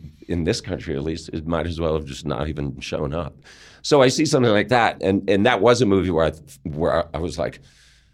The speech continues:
"Wow, he's really good. I, I gotta steal that." Like, there was stuff in it that, that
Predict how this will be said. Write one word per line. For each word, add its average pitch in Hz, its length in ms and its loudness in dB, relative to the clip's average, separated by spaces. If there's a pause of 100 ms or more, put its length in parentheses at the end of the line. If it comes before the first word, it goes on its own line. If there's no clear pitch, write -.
(140)
"Wow, 76 240 0
he's 85 240 -4
really 78 220 0
good. 69 360 0
I, 78 240 -2
I 78 40 0
gotta 76 160 -2
steal 87 360 -2
that." 73 380 0
Like, 76 220 -6
there 87 100 -4
was 73 320 -6
stuff - 320 0
in 98 80 2
it 87 200 -2
that, 69 320 -2
that 82 180 0